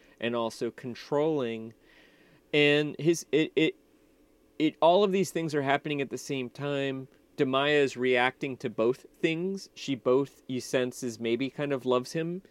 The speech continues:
but also kind of fears him and also kind of hates him now. Two, she's making sense of all that. And also, I think, you know, you talked about enslavement in history. And when we think about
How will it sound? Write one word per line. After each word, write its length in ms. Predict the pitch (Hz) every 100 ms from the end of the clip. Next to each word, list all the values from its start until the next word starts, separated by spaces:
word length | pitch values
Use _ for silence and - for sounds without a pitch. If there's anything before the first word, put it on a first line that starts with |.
| _ _
but 140 | 135 135
also 420 | - 117 - 139 127
kind 240 | 135 127
of 80 | 120
fears 360 | 127 127 131
him 220 | 147 147 156
and 140 | 131
also 240 | 120 -
kind 260 | 123 127 123
of 120 | 123
hates 300 | 123 120 -
him 260 | 147 143 147 - - _
now. 380 | 135 139 139 139 _ _ _
Two, 300 | - 165 170
she's 260 | 180 - 143
making 280 | 143 135 139
sense 260 | 147 143
of 100 | 165
all 140 | 151 151
that. 240 | 151 147
And 260 | - 139 - - -
also, 400 | 170 - 180 147
I 80 |
think, 360 | 135 165 160 - _
you 120 | 143
know, 260 | 135 123 - _
you 120 | 127 127
talked 280 | 147 156 180
about 300 | 147 131 107
enslavement 760 | 117 - 131 135 127 123 117
in 140 | - 110
history. 560 | 147 160 - 123 110
And 160 | 113 123
when 140 | 127
we 80 | 127
think 320 | - 147 147
about 460 | 160 135 123 120